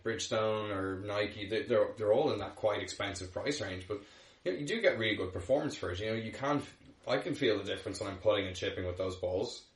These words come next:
You know, the high-end ball versus a, a P T S wound or whatever, for example. Um, you can f-, I can feel it in the cover. Um, but it's also a bit of a mental thing as well. You know, you,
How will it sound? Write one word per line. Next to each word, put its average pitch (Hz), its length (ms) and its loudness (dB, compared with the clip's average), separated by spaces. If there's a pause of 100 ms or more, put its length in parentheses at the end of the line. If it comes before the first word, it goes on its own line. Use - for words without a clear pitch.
(120)
You 107 120 0
know, 101 420 -2
the 98 100 -4
high-end 101 360 2
ball 98 200 0
versus 95 320 -6
a, 95 260 0 (440)
a - 120 -18
P 101 160 -8
T 98 140 -4
S 95 200 -4
wound 98 300 -4
or 98 60 -2
whatever, 98 240 -2
for 98 160 -6
example. 95 540 -4 (540)
Um, 95 440 -2
you - 80 -4
can - 100 -2
f-, - 200 -10
I 143 100 4 (160)
can - 100 -6
feel 101 200 -2
it 95 40 -4
in 92 60 -6
the 92 60 -8
cover. 98 380 -2 (100)
Um, 95 760 -6 (320)
but 214 100 8
it's 208 100 4
also 190 220 8
a - 20 6
bit 143 140 12
of 107 40 4
a 104 80 2
mental - 300 2
thing 101 200 0
as 92 120 -4
well. 117 240 2
You 104 120 0
know, 104 60 0
you, 143 300 0